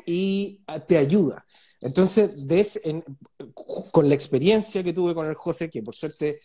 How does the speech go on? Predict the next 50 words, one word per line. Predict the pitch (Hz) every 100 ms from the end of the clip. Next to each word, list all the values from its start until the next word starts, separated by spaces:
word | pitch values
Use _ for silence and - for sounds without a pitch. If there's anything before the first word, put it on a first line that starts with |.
| -
esto | - - 139
pasó | 131 147
un | 147 -
tiempo | 180 175 160
y | 160
después | 147 139 151
el | 151
José | 160 160 147
ya | 160 156 147 147 135
se | - -
le | 127
había, | 131 - 123
se, | - 135 123
se | 123 -
le | 117
había | 127 139
pasado | 123 135 139
el, | 139 143 - - -
el | 131
choreo, | - 143 151 156 139 - 160 147 - -
que | 151
yo | 160
lo | 185
ent-, | 160 151 143
yo | 180
lo | 208
entiendo, | 160 127 277 180
yo | 151
lo | 156
entiendo | 151 175 170 180
ahora | 180
perfectamente, | 156 151 165 - 175 139 180 - - - - _ _ _ -
empecé | 139 147 170
a |
pedirle | 180 185 190
portada | 185 180 165 151 202 - _ _ _ _ _ -
y, | 151 151 156
y | 170 175
es | 185
lo | 175
que | 170
hago | 170 180
en | 175
general | 165 147 160 160
con | 151
casi | 160 151 131
todos | 147 151 151
los | 151 151
ilustradores, | 139 131 - 131 131 - _ -
que | 139 131